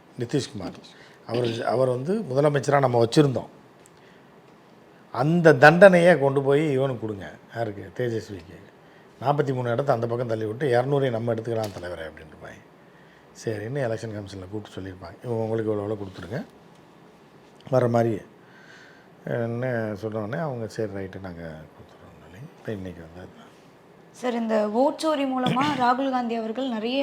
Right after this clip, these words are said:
Speaker 2: ஆதாரங்களை வந்து வெளியிட்டிருந்தாரு. இது தெரிஞ்சும் மக்கள் வந்து பாஜக
Speaker 1: அதை தான் நான்
Speaker 2: ஓட்டு
Speaker 1: இப்போ முதல்ல ஒரு கதை சொல்லி எதுக்கு
Speaker 2: வச்சிருக்காங்க.
Speaker 1: ஆரம்பிச்சேன். கடைசி நேரத்துல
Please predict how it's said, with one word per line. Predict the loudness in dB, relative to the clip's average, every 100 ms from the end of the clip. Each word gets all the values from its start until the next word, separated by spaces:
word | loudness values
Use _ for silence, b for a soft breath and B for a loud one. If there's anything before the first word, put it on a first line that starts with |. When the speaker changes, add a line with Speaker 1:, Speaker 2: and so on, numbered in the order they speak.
| -2
Speaker 2:
ஆதாரங்களை | 0 0 -2 -4 -6
வந்து | -6
வெளியிட்டிருந்தாரு. | -6 -6 -6 -8 -10 -10 -10 -12 B B B
இது | -4 0
தெரிஞ்சும் | 0 0 -2 -2 -2 -4
மக்கள் | -4 -4 2 4
வந்து | 4 2 2 4 2 0 -6
பாஜக | -2 0 4
Speaker 1:
அதை | 4 8
தான் | 10
நான் | 10
Speaker 2:
ஓட்டு | 8 6
Speaker 1:
இப்போ | 6
முதல்ல | 6 8
ஒரு | 8 10
கதை | 8 8
சொல்லி | 4 2 4
எதுக்கு | 4 4
Speaker 2:
வச்சிருக்காங்க. | 4
Speaker 1:
ஆரம்பிச்சேன். | 2 -2 -10 -14 -16 -20 -20 -20 -20 -20 -20 -20 -20 -20 -20 -20 -20
கடைசி | -10 -2 -2 0
நேரத்துல | 2 2 2